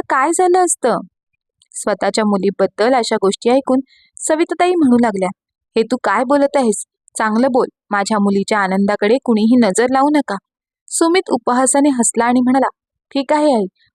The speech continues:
मग तुझी सून कुणाची तरी मुलगी आहे ना? जर तू कोणाच्या तरी मुलीला सून बनवून घरात आणलं आहेस, मग तिला आनंदित ठेवण्याची जबाबदारी तुझी नाही का? ज्या प्रकारे तुला वाटतं की ताई तिच्या सासरी तिच्या नवऱ्यासोबत अगदी आनंदात राहावी,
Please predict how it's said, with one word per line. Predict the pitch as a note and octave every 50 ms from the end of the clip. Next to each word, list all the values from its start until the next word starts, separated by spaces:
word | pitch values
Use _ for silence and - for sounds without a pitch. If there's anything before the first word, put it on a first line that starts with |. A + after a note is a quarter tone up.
| _ -
मग | G#3+ G#3+
तुझी | G#3+ - - G#3+ G#3 A3+
सून | - - A3+ G#3+ A3 B3 C4+ B3+
कुणाची | C4+ B3+ A3 A3 A3 A#3+ G#3
तरी | A#3 A#3 C4+
मुलगी | B3+ A#3+ A3+ G#3+ G3 A3 C#4+
आहे | D4 C4 A#3 A#3+
ना? | B3+ D#4 D#4+ - _ _ _ _ _ _ _ _ _ _ - B3
जर | C#4+ E4+ F4
तू | - - G4+ G4+
कोणाच्या | - G4 E4 D4+ D4 D4+ - E4 D4+
तरी | D#4+ D#4+ E4+
मुलीला | D#4+ D4 B3 A#3+ B3 A#3 A#3 B3+ D4+
सून | - - C4 D4 D#4+
बनवून | D#4 D4 C#4 C#4+ D4 D4 C#4+ C4
घरात | A3 A3 A#3 - - -
आणलं | G#3+ F#3+ F#3 G3 A3
आहेस, | A#3 B3 B3 C5 B4 - - _ _ _ _ _ _ _ _
मग | - D#4 F#4
तिला | F#4 - F4+ F4+ F4+ -
आनंदित | - - B3 A3 A#3+ B3 A#3 C#4+ D4 -
ठेवण्याची | - C#4+ B3+ A3+ A3+ A3+ A3+ C4+ B3 -
जबाबदारी | A3+ G3+ G#3+ A3 A3 G3+ A#3+ A#3+ C#4
तुझी | - - A3+ G#3 B3 C4+
नाही | C4 B3+ A#3 C4+ D#4+ -
का? | - C4 A3+ G#3+ A3 - _ _ _ _ _ _ _ _ _ _
ज्या | - D4 D#4+
प्रकारे | E4+ - F#4 F4+ F4+ - F#4 G4
तुला | G4 - D4+ C4 A#3+ B3
वाटतं | B3 A#3+ A#3+ B3 - - C4+ D4+
की | - - E4
ताई | - - B3 A3+ G3+ G3+
तिच्या | G#3+ - A#3 G#3+ A3+ A#3
सासरी | A3+ - A#3 A#3+ - B3+ B3+ A3+
तिच्या | F#3+ - G3+ - G#3+ G#3+
नवऱ्यासोबत | G#3 G3+ F#3+ F#3 G3 G3+ - - G#3+ G#3 G#3+ - -
अगदी | G3+ G#3 F#3+ G3+ G3+ C4
आनंदात | C4 - G#3 G#3 G#3 G#3 G#3 A3 A3+ - A#3+
राहावी, | B3+ C4+ C#4 C4+ C4